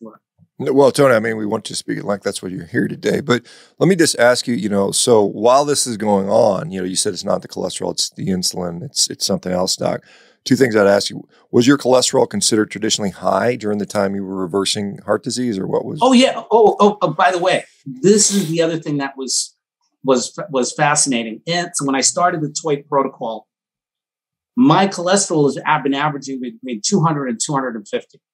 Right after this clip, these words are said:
Speaker 2: So my, my, when I, when we, before I went for the follow-up scan,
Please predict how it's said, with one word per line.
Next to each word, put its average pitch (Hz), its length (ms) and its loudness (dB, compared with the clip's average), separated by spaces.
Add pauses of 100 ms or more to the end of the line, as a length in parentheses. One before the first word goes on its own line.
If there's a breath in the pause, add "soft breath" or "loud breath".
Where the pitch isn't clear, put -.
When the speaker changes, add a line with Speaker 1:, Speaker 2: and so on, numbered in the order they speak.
(460)
Speaker 2:
So 143 180 4
my, 185 400 4
my, 160 360 0
when 147 200 -2
I, 143 160 -2
when 139 420 -8
we, 127 160 -10 (240)
before 185 500 2
I 175 120 4
went 156 340 -2
for 147 100 -10
the 123 400 -4
follow-up 151 520 2
scan, 117 640 -4